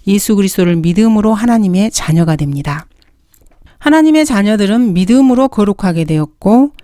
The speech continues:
하나님의 능력에 의해서 믿음을 통해 보존되고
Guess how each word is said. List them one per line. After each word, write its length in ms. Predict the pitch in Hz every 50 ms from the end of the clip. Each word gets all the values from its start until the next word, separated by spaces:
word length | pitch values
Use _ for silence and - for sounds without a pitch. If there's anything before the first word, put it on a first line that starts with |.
| _ _ _
하나님의 480 | - - 233 240 233 226 220 214 196 185
능력에 520 | 170 180 185 196 208 233 247 247 226 247
의해서 520 | 233 202 180 165 160 156 - 196 196 214 -
믿음을 560 | - 156 170 180 175 226 254 262 269 269 269
통해 320 | 262 - 240 226 220 214 196
보존되고 840 | - 175 165 - 175 160 160 147 - 147 139 - 175 202 240 269